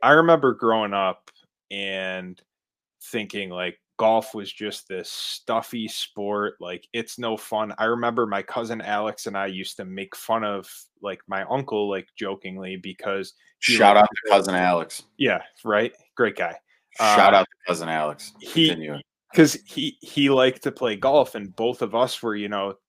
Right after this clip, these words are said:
Speaker 1: ten, twelve-year-old kids, and, you know, we're playing street hockey together. We're both baseball players. We're doing this other stuff. And we're like, "Golf is boring. Like, how do you do this shit?" And then I remember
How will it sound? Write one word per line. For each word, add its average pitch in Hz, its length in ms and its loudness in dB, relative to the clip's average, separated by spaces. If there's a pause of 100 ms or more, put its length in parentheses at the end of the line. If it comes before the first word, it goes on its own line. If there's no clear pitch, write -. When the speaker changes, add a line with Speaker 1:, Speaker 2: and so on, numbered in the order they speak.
(140)
Speaker 1:
ten, 120 260 -4
twelve-year-old 107 720 -4
kids, 123 500 -4
and, 98 240 -8 (340)
you 107 80 -8
know, 104 140 -6
we're 113 220 -2
playing 110 420 -4
street 180 340 0
hockey 135 380 0
together. 117 560 0
We're 107 180 -2
both 107 440 -4
baseball 131 500 0
players. 113 680 -2
We're 110 100 -6
doing 113 220 -4
this 104 200 -10
other 107 180 -4
stuff. 117 340 -8
And 107 60 -8
we're 104 140 -4
like, 95 180 -8
"Golf 101 320 -6
is 90 140 -18 (240)
boring. 92 480 -6
Like, 87 220 -12
how 104 160 -8
do 101 80 -8
you 98 160 -12 (100)
do 95 180 -14
this 90 180 -12
shit?" - 320 -12 (560)
And 120 180 -4
then 143 140 6
I 151 60 8
remember 123 760 6